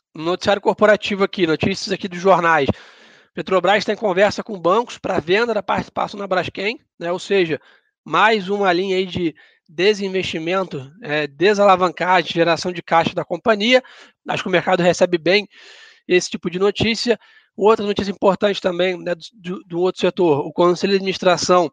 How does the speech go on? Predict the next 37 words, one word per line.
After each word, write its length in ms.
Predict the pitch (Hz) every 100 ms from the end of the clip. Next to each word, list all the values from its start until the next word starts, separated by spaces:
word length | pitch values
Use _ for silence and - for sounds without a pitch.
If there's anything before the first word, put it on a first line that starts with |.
| _
da, 560 | - 156 160 160 156 - 151
da, 560 | 156 156 151 147 147
da 80 | 147
Gereissat, 640 | 160 175 - 180 170 151 170
né, 140 | 156
que 100 | -
é 20 |
quem 100 | 170
opera 320 | 175 - 165 160
os 60 |
shoppings 340 | - 165 165 165
em 40 |
Iguatemi, 540 | 165 156 160 151 190 - - - - - _
aprovaram 460 | 165 190 175 190 196
uma 100 | 180
reorganização 640 | 190 196 180 170 - 208
societária, 680 | 202 180 165 - 175 208 214 _ _ _
consolidando 580 | - 175 - 185 170 220
as 80 | 180
bases 240 | 175 180
acionárias. 640 | 175 - 160 147 185 202 -
Então, 260 | 190 180 - _ _
tanto 200 | 170 190
a 20 |
Gereissat 480 | 175 180 175 180 185
Participações 560 | 185 165 165 - 165 -
quanto 220 | - -
a 20 |
Iguatemi 380 | 175 170 185 170
terão 220 | 170 165
uma 100 | 175
única 380 | 165 202 220 180
ação, 360 | 151 - 185 214 - - - - _ _
né, 160 | 160 160
com 160 | 175
fato 280 | 160 165 160
relevante. 520 | 170 185 175 226 240